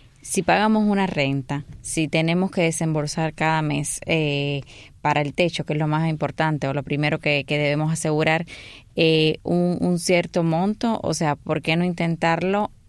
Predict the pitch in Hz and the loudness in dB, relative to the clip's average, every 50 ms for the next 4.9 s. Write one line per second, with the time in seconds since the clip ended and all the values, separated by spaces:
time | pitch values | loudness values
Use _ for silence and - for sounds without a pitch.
0 | - - - 165 160 156 151 147 143 143 - - - 151 156 151 151 151 151 147 | -16 -4 -2 0 2 2 2 2 0 0 -2 -2 0 0 0 0 0 0 0 2
1 | 143 156 151 - - 175 165 151 190 170 160 160 160 - - - - 156 151 151 | 0 0 -2 0 0 0 0 0 0 2 2 2 2 -2 -6 -6 -4 -2 -2 -2
2 | - 151 147 - - 156 147 - 170 170 170 - 175 160 151 - - - 208 - | -2 -4 -6 -4 -2 -4 -2 0 0 0 2 0 0 0 -2 -4 -6 -8 -8 -8
3 | - - - - - - - - - - - 160 160 160 160 151 147 151 147 143 | -10 -18 -18 -18 -20 -20 -20 -20 -18 -6 0 2 4 4 4 4 4 4 2 2
4 | 139 - - - - - 160 156 151 143 151 151 160 156 160 175 - | 2 0 -4 -4 0 0 2 2 2 2 2 2 4 4 2 2 0